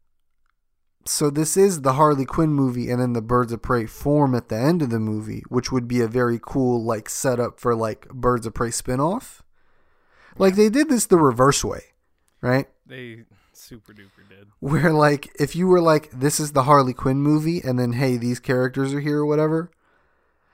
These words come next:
Speaker 1: Like, it'd be super cool if, like, they did not put in the promotion material that Huntress is in the movie.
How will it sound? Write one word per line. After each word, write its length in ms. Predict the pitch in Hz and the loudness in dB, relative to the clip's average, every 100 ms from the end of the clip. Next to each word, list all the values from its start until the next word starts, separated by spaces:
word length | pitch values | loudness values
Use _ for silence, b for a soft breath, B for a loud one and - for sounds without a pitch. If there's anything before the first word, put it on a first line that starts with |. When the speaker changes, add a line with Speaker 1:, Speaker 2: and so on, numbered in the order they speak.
| _ | _
Speaker 1:
Like, 160 | 185 202 | 0 2
it'd 100 | 214 | 4
be 80 | 240 | 2
super 320 | - 320 311 | 4 2 2
cool 300 | - 214 202 | 4 6 6
if, 80 | 170 | 4
like, 300 | 151 135 - _ _ _ _ _ _ _ _ | 0 0 -8 _ _ _ _ _ _ _ _
they 400 | 131 135 131 123 _ _ _ _ _ _ - 127 | -2 0 0 -6 _ _ _ _ _ _ -16 -12
did 240 | 127 135 131 | -2 -2 0
not 360 | 127 123 123 - _ _ _ | -2 -4 -6 -12 _ _ _
put 180 | - 135 | -2 0
in 120 | 127 | 0
the 80 | 123 | -2
promotion 420 | 117 117 117 113 123 | -4 -4 -4 -4 -8
material 440 | - 127 123 123 | -2 0 2 0
that 360 | 113 104 101 - _ _ _ _ _ _ | -2 -6 -6 -12 _ _ _ _ _ _
Huntress 440 | - 123 - 131 127 | -6 -4 -2 -4 -4
is 120 | 117 | -4
in 100 | 123 | -2
the 60 | 117 | -2
movie. 400 | 113 117 139 | -2 -2 -4